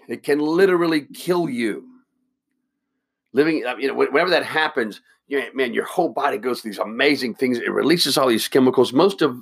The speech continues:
which are not good for you on a long-term basis. So the only way to prevent that is to decide not to let something get angry, make you angry. Now, what you can do, however,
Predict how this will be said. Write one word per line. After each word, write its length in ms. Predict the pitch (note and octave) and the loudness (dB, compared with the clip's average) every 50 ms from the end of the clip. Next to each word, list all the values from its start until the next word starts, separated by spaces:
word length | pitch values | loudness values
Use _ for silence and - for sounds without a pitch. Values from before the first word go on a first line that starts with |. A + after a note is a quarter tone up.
| - _ | -14 _
which 280 | - C3 C#3 C3+ - C#3 | 0 2 2 4 4 2
are 80 | B2+ | 2
not 420 | B2 B2 C3 D3+ F3 F#3 F3+ - C#3 | 2 2 2 2 2 2 0 0 2
good 220 | D3 E3 D#3 C#3 | 2 2 2 2
for 120 | - - | -2 0
you 100 | B2 A#2+ | 2 4
on 60 | G#2+ G#2 | 4 4
a 40 | |
long-term 440 | G#2+ A2 G#2+ G#2+ - - G2+ F#2+ F2 | 4 4 4 2 0 -2 -2 -4 -4
basis. 480 | D2+ D#2 D2+ - - G2+ - - - - _ _ _ _ _ _ _ _ _ _ _ _ _ _ _ _ _ _ _ _ _ _ _ _ _ _ _ _ _ _ _ _ _ _ _ _ _ _ _ _ _ _ _ _ _ _ _ _ _ _ _ _ _ _ _ _ _ _ _ _ _ _ _ _ _ _ _ _ _ _ _ _ _ _ _ _ _ _ _ | -6 -10 -12 -10 -10 -12 -12 -12 -14 -20 _ _ _ _ _ _ _ _ _ _ _ _ _ _ _ _ _ _ _ _ _ _ _ _ _ _ _ _ _ _ _ _ _ _ _ _ _ _ _ _ _ _ _ _ _ _ _ _ _ _ _ _ _ _ _ _ _ _ _ _ _ _ _ _ _ _ _ _ _ _ _ _ _ _ _ _ _ _ _
So 160 | - - D#3 C#3+ | 0 2 4 6
the 140 | C3+ C#3+ | 6 6
only 180 | D3 F3+ G3+ G3 | 6 8 8 6
way 100 | F3+ E3+ | 6 6
to 60 | D#3 | 4
prevent 460 | D3+ - C#3+ B2+ A2+ C3 E3 E3+ E3 | 2 2 2 2 2 2 0 2 2
that 160 | - B2 A#2 A#2 | 2 2 2 2
is 140 | A2 G#2+ - | 0 -2 -4
to 300 | - - A#2+ A#2 A2 A2+ _ _ _ _ - | -4 -4 -4 -4 -4 -8 _ _ _ _ -6
decide 480 | G#2+ A#2 - - C3 B2 A#2+ A#2+ A2+ | -4 -4 -2 0 0 2 2 2 0
not 420 | A2 A2+ A#2+ C3 C#3 D3 - - - | -2 -2 0 0 0 0 -2 -4 -6
to 120 | - C#3 | -2 0
let 200 | B2+ B2+ A#2+ - | 0 0 0 0
something 280 | - C3+ B2+ C3 A#2 G#2+ | -2 -2 0 -2 -4 -2
get 120 | A2 G#2+ | -2 0
angry, 360 | A#2 D3 D#3 C3+ A2+ G#2 G#2 - _ _ _ _ | 0 0 2 0 0 -2 -4 -8 _ _ _ _
make 260 | - A#2 C3 B2+ - C3 | -2 0 0 0 2 2
you 120 | B2+ A#2+ | 2 2
angry. 300 | C3 D#3+ D3 G#2 F2 E2+ | 4 2 2 0 -2 -2
Now, 320 | G#2 C#3+ E3+ A2+ E2+ - - - - - - - _ _ | 0 0 2 2 0 -2 -6 -14 -20 -20 -20 -20 _ _
what 240 | - D#3 E3 D#3+ - | 2 2 2 2 -2
you 120 | E3 D#3+ | -6 -8
can 480 | - - - G3+ B3 D4+ D#4+ C#4+ G#3 C3+ | -8 -2 0 2 4 4 4 2 0 -2
do, 320 | A#2 B2+ A#2+ A#2 A2 G2+ | 0 0 2 2 2 0
however, 600 | F#2+ A2+ G#2+ G2+ G2+ F#2+ F#2+ F2 A2 C3 D#3 E3 | 0 0 0 2 0 0 0 0 0 0 -2 -4